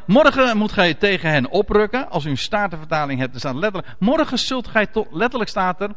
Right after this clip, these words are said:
morgen zult gij, niet moet gij, heb je weer even de Bijbel ontmoet, hè?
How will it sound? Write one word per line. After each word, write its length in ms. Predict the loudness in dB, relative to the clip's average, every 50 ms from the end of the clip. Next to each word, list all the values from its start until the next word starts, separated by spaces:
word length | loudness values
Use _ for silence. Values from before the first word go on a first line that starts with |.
| -14 -14 -14 -12 -4
morgen 420 | 0 0 2 2 2 0 -2 -4 -4 -6 -8
zult 360 | -6 -4 -2 -2 -2 -4 -4
gij, 260 | -4 -2 0 0 0 -2
niet 220 | -4 -4 -4 -4 -4
moet 220 | -4 -6 -6 -6
gij, 380 | -4 -2 -2 -2 -2 -2 -4 -8 -12 -14 -14 -14 -14 -14 -14 -12 -12 -12 -12 -12
heb 220 | -8 -6 -6 -6
je 100 | -6 -6
weer 240 | -6 -6 -6 -8 -10 -14 -14 -14
even 280 | -12 -8 -8 -6 -6 -4
de 60 | -4
Bijbel 280 | -2 -2 -2 -2 -2 -4
ontmoet, 380 | -4 -4 -4 -2 -4 -4 -6
hè? 140 | -6 -8 -8